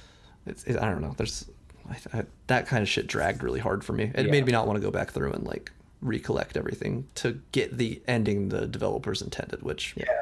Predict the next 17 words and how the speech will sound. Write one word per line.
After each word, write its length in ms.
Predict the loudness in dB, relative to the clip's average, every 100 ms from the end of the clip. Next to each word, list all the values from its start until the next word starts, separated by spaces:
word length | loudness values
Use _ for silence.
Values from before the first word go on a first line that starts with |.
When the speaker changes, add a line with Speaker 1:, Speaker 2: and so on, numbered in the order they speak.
| -2
Speaker 2:
fighting 320 | 2 2 2 -2
the 80 | -2
Tahaka, 760 | -2 0 2 0 0 -2 -2 -4
yeah. 320 | -2 0 -2 -8 -18 -20 -20 -20 -2
Like, 180 | 2 2 4
I'm 260 | 4 4 4
sure 200 | 4 6
that 220 | 4 2
fight 360 | 4 2 2 -4 -18 -2
probably 360 | 4 4 2
isn't 200 | 0 -4
even 280 | -6 -8 -12 -16 -20 -20 -20 -14
harder 560 | 0 4 4 2 -2 -4
than 360 | -2 -2 -4 -4
Speaker 1:
Yeah, 200 | -2
I 20 |
d-, 20 | 0